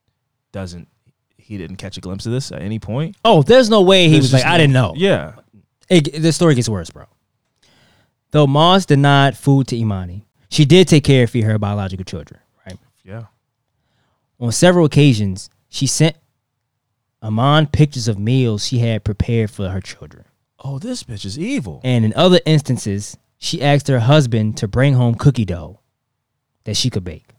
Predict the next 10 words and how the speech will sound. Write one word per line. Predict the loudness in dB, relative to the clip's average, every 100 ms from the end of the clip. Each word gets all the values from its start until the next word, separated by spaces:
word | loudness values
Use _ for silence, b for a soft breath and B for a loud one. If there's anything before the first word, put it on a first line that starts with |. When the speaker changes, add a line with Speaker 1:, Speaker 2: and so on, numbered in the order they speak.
| _ _
Speaker 2:
right? | -18 -18 -18 _ _ _ _ _ _ _ _ _ _ _
So | -4 -2
at | 2
trial, | 4 4 4
prosecutors | 4 2 4 0 0
pointed | 2 0
out | 0 0
that | -2
Imani | -2 0 0 0
would | 0 -4